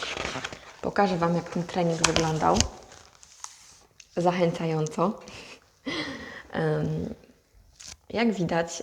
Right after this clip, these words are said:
e, wiewiórka poddała się, to był jeden, jedyny trening i następnego dnia już byli, e, na mecie, raczej na starcie, e, i zaczął,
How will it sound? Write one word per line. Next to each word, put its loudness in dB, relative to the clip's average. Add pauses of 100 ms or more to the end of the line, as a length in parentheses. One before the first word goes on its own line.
e, -2 (440)
wiewiórka 0
poddała 2
się, 4
to 4
był 2
jeden, 6
jedyny 0
trening 2 (540)
i 2
następnego -2
dnia 0
już 2
byli, 4 (460)
e, 0
na 4
mecie, 0 (220)
raczej 2
na 2
starcie, -2 (580)
e, -2 (120)
i 2 (240)
zaczął, 2